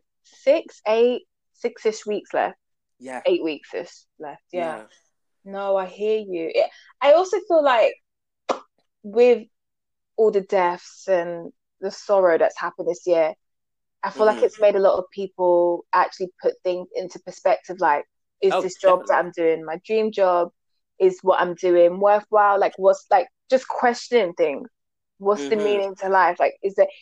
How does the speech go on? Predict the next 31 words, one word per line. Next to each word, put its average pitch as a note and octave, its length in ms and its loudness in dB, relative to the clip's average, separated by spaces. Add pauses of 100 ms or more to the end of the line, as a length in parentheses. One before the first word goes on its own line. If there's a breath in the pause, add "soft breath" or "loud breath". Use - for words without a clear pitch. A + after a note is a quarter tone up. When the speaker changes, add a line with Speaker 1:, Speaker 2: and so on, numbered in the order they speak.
(140)
Speaker 1:
do B3 80 0
you C4+ 100 2
feel D#4 220 2
like A#3+ 260 4
even A#3+ 260 -2
though G3+ 140 4
you've F#3+ 180 -4
had F#3 140 -2
a F3 60 -2
hard F3 340 -2
year, F3 400 0 (1600)
have A3+ 300 0
you B3 160 0
done B3+ 180 2
any, A3 180 2
like, G3 220 2 (220)
self-questioning F#3+ 1000 -4
development F3+ 720 2 (180)
that F3+ 100 4
you G3+ 80 -2
probably G3+ 260 0
wouldn't F#3 360 2
have E3 160 -4
done - 300 -4 (100)
had D#3+ 180 -2
it - 100 -2
not D3+ 120 -6
have E3+ 160 -6
been D#3 260 0
for - 420 -12
the - 60 -14